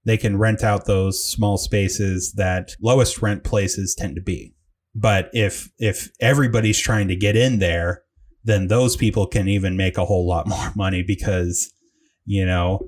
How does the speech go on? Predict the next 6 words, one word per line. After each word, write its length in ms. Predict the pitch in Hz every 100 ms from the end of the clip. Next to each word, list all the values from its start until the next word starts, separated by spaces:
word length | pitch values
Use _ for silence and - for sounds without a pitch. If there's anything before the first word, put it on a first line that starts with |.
| -
young 260 | 113 117 113
professionals 760 | 110 - 123 - 113 92 90
may 160 | 110 98
be 140 | 95
willing 440 | 90 98 92 90 87
to 460 | 113 92 82 82